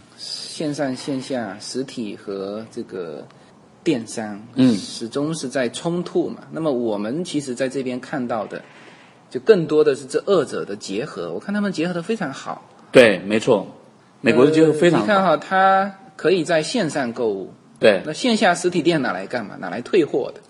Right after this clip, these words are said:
Speaker 2: 拿来退货，
Speaker 1: <laughs>
Speaker 2: 拿来，甚至包括比如说，现在比如说亚马逊在西雅图推的，
Speaker 1: 嗯。
Speaker 2: 他根本不要你登记什么，
Speaker 1: 嗯。
Speaker 2: 你进去你就出来，他就知道你是 Prime 了。
Speaker 1: 嗯，嗯，嗯，嗯。
Speaker 2: 你只要，只有把东西拿走。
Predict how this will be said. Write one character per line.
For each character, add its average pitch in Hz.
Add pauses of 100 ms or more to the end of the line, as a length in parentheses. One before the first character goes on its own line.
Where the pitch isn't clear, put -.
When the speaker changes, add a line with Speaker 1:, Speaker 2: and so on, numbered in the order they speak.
Speaker 2:
拿 110
来 117
退 160
货， 131
Speaker 1:
<laughs> -
Speaker 2:
拿 110
来， 131 (260)
甚 165
至 156
包 127
括 135
比 117
如 95
说， 104
现 147
在 135
比 101
如 104
说 110
亚 139
马 113
逊 110
在 120
西 -
雅 107
图 101
推 104
的， 98
Speaker 1:
嗯。 - (500)
Speaker 2:
他 -
根 285
本 220
不 131
要 190
你 151
登 151
记 175
什 -
么， 82
Speaker 1:
嗯。 -
Speaker 2:
你 139
进 214
去 165
你 110
就 139 (140)
出 -
来， 123
他 117
就 160
知 -
道 160
你 117
是 104
Prime 107
了。 - (200)
Speaker 1:
嗯， 123
嗯， 120
嗯， 120
嗯。 - (100)
Speaker 2:
你 160
只 175
要， 233
只 -
有 220
把 147
东 143
西 156
拿 104
走。 117